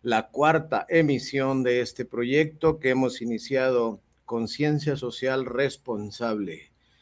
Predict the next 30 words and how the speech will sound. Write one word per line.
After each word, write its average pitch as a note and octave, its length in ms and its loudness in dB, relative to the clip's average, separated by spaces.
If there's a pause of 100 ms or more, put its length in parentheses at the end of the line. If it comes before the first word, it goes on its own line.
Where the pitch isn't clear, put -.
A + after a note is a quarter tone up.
(120)
Soy F#3+ 300 4
el D#3 80 4
profesor B2 460 -2
Mesa, D#3+ 480 4
soy C#3+ 200 -2
criminólogo D#3 760 0
y B2 80 -2
estamos C3 560 -2
ante F#3+ 380 2
los E3+ 200 4
micrófonos C#3 1000 0
de A#2+ 380 2 (280)
guanatos C#3+ 960 2
F C3+ 380 0
M G#2 280 0
punto G#2+ 420 -6
net. E3 240 4 (560)
Y A#2 180 0
es C#3+ 160 0
el E3+ 120 2
momento, D3+ 520 2
chicas C#3+ 440 -6
y - 20 -18
chicos, D3 560 0
de A2 80 2
entrar A#2+ 400 -2
al B2+ 120 2
aire D#3+ 460 4
y C3+ 120 -2
de A#2+ 320 0